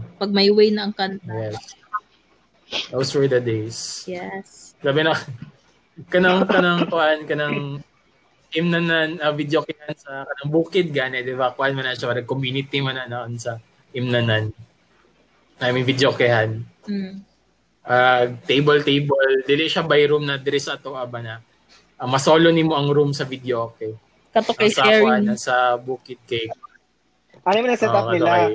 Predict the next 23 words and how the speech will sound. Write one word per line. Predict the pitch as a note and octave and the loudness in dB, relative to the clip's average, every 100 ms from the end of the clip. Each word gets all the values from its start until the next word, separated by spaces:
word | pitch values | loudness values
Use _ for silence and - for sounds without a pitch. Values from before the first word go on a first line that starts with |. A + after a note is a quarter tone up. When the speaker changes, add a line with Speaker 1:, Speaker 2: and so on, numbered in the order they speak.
| A#2+ | -4
Speaker 2:
sharing. | - B2 | -2 2
Speaker 3:
Parang | B2 F#3 G3 D#3 - - _ - | 4 4 2 -4 -20 -20 _ -4
karinderya | G3 G#3 A3 G#3 G#3+ A3 G#3+ G#3 G#3 | 0 0 0 0 0 2 0 0 -4
in | G3 F#3 | -10 -12
the | F#3+ | -12
morning, | F#3 F3+ F3+ F3 D#3 D3+ D3 D3 _ _ _ _ _ | -10 -10 -10 -12 -14 -16 -20 -20 _ _ _ _ _
tapos | E3 E3 A#3 - _ _ - _ - | -14 -14 -14 -16 _ _ -20 _ -16
beer | D#3 G3 | -6 -4
house | F#3+ G3+ - | -4 -2 0
Speaker 2:
<laughs> | - A3 - | 2 2 2
Speaker 3:
in | F#3+ D3+ | -2 -2
the | E3 D#3+ | -4 -6
evening. | D#3 C#3+ F#3+ F#3+ D#3+ C3+ C3 _ _ _ _ _ _ _ | -4 0 0 0 -8 -16 -20 _ _ _ _ _ _ _
Tapos | E3+ E3+ - F#3 _ | -8 -6 -8 -12 _
na | F#3+ | -4
Speaker 2:
Oo, | D3+ D3 | 2 2
Speaker 3:
isa | C3+ | 2
Speaker 2:
tama, | |
Speaker 3:
ka | |
Speaker 2:
tama, | - C3+ C3 B2+ | -2 -2 -4 -6
Speaker 3:
videoke. | B2+ B2 A#2+ F#3 F#3 D#3+ D3+ D3 | -8 -6 -6 -6 -8 -12 -12 -12
Speaker 2:
tama. | - _ _ _ _ _ _ - | -16 _ _ _ _ _ _ -12
Speaker 3:
Tapos | E3 D#3+ - D3+ D3 D3 _ | -10 -10 -10 -8 -8 -10 _